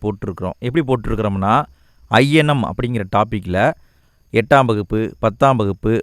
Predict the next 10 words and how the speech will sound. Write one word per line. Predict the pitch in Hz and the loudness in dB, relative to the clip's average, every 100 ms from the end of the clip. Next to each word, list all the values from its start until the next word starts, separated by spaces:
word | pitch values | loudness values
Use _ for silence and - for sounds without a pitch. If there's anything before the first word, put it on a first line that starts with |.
| - | 0
பதினொன்றாம் | 110 131 131 131 113 | 2 2 2 2 0
வகுப்பு, | 95 95 117 117 - | -4 -6 -4 -4 0
பன்னெண்டாம் | 113 131 120 101 | 2 4 2 2
வகுப்பு, | 98 90 92 - _ _ _ - | -2 -4 -8 -10 _ _ _ -10
நாலு | 110 117 131 151 147 | 0 4 6 4 4
வகுப்புல | 127 156 160 | 4 2 2
இருக்கிற | 139 117 | 2 0
டேட்டாவை | 101 117 127 131 110 101 | 2 2 4 2 0 -2
எடுத்து | 104 101 117 151 - _ _ _ - | -4 -4 -2 -2 -4 _ _ _ -2
அதை | 113 120 | 2 2